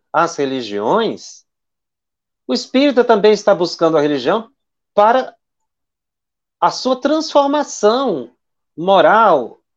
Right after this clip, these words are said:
a sua melhoria, a sua espiritualização, o que não se faz da noite para o dia. Ou seja, a perfeição não é desse plano. Jesus veio para os doentes, não foi para os sãos.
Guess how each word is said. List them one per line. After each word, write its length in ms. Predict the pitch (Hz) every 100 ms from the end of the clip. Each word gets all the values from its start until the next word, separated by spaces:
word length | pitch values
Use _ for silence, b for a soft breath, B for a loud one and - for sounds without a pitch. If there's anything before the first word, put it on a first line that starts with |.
| _
a 80 | -
sua 220 | - 196
melhoria, 760 | 185 175 151 123 156 196 175 143
a 40 |
sua 140 | 127 127
espiritualização, 880 | - 143 139 135 131 120 113 - -
o 80 | -
que 120 | 262
não 120 | 339
se 180 | - 226
faz 320 | - 311 311
da 140 | 170
noite 360 | 143 139 131 -
para 180 | 123 113
o 60 |
dia. 440 | 95 95 90 80 - _ _ _ _ _ _ _ _ _ _ _ -
Ou 80 | 202
seja, 260 | 196 165
a 20 |
perfeição 520 | 175 208 226 208 226 262
não 140 | 320
é 80 | 294
desse 320 | 202 190 135 -
plano. 520 | 131 139 190 120 - _ _ _ _ _ _ _ _ _ _ -
Jesus 560 | 123 190 156 247 254
veio 320 | 226 226 254 262
para 200 | 254 254
os 160 | 240
doentes, 420 | 226 262 220 247 196
não 160 | 185
foi 180 | 170 247
para 220 | 247 202
os 160 | 165 -
sãos. 500 | 139 113 95 -